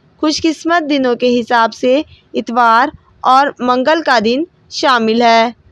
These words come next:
नसीर नाम के लड़कों के लिए खुशकिस्मत धातों में हिंसों के हिसाब से तांबा शामिल है। नसीर नाम के अफराद के लिए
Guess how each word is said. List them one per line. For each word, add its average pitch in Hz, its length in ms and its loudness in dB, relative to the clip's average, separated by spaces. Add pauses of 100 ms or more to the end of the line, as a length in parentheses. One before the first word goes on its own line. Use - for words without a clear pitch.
(360)
नसीर 294 400 -2
नाम 320 280 0
के 339 180 -4
लड़कों 240 400 0
के 247 180 -2
लिए 254 380 -2 (360)
खुशकिस्मत 285 600 -2
धातों 240 420 -2
में 240 300 -4 (340)
हिंसों 254 360 -4
के 302 140 -6
हिसाब 240 500 0
से 254 340 -2 (400)
तांबा 240 560 0 (280)
शामिल 233 500 0
है। 226 360 0 (2500)
नसीर 302 420 0
नाम 330 260 0
के 339 120 -4
अफराद 240 460 -2
के 285 180 -2
लिए 302 380 0